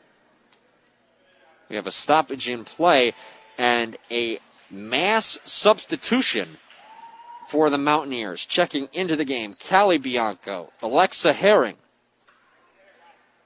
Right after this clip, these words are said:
Emma Ellis back into the game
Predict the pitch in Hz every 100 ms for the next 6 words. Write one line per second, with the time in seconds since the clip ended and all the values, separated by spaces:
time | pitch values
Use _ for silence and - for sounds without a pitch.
0 | _ _ _ _ _ 147 175 170 - 202
1 | 185 110 - - - _ _ _ _ _
2 | _ _ _ _ _ _ _ _ _ _
3 | _ _ _ _ _ _ _ _ _ _
4 | _ _ _ _ - _ _ _ 123 131
5 | 135 139 131 127 139 123 104